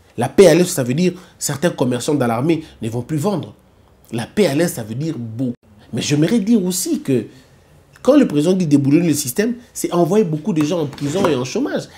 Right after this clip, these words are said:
Et ça ne marchera pas. Quand le président dit « je vais instaurer la justice »,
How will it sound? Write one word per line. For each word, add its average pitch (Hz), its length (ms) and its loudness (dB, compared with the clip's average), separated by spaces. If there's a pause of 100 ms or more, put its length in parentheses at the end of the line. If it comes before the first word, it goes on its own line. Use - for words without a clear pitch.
Et 143 40 -2
ça 135 140 -2
ne 143 40 0
marchera 170 300 -2
pas. 240 280 -6 (1040)
Quand 240 120 6
le 220 80 8
président 170 280 2
dit « 208 120 4
je 170 80 2
vais 202 200 4
instaurer 185 400 2
la 247 100 6
justice », 165 480 0